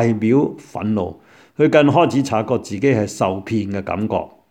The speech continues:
到咗一九五七年，張元芬同埋林超都被打成右派嘅分子。佢曾經大量食安眠藥自殺，但被救返。佢就係從最紅嘅地位，直至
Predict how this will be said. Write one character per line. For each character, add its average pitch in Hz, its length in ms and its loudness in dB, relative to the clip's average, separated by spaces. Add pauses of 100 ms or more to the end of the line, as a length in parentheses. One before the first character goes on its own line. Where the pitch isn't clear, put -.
(400)
到 127 80 -2
咗 143 160 6
一 139 40 4
九 143 140 4
五 143 100 4
七 160 160 4
年， 110 220 -2
張 175 180 2
元 113 220 2
芬 165 480 0 (260)
同 117 140 -2
埋 113 160 0
林 101 220 -2
超 165 180 4
都 160 140 2
被 123 180 0
打 117 300 0
成 98 260 -2
右 101 180 -2
派 104 240 0
嘅 107 120 0
分 95 260 -4
子。 95 320 -6 (500)
佢 160 160 2
曾 117 260 0
經 165 280 0
大 120 240 0
量 123 340 4
食 120 260 -2
安 175 200 2
眠 98 200 0
藥 98 140 -4
自 - 240 -16
殺， 92 320 -4 (320)
但 104 220 -2
被 104 300 -2 (420)
救 107 160 0
返。 107 400 0 (1040)
佢 127 140 2
就 120 200 4
係 107 380 2 (260)
從 110 320 -12
最 143 320 6
紅 95 180 -2
嘅 117 100 -2
地 107 180 -2
位， 92 280 -6 (560)
直 107 180 -8
至 98 380 -8